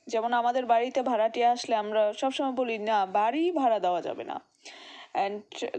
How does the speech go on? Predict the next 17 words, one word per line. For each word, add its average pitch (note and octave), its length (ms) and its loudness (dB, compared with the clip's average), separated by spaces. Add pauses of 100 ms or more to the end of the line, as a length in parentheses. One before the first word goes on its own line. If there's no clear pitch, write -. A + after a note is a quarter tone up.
(340)
যেহেতু C4+ 400 0
আমরা D#4+ 380 4
মধ্যবিত্ত, C#4 760 -2 (2000)
তো F4 80 6
আমরা D#4+ 200 6
মধ্যবিত্ত D4 480 2
মানুষ, C#4 420 2
পুরো C4 240 0
ফ্ল্যাট A#3 500 0
নিয়ে, A3+ 640 0 (140)
আহ, F3+ 400 0 (500)
ভাড়াটা A3+ 480 4
বহন A3+ 360 0
করা A3+ 280 4
খুবই, C4+ 540 0
মানে, G#3 560 0
চাপ A#3+ 240 2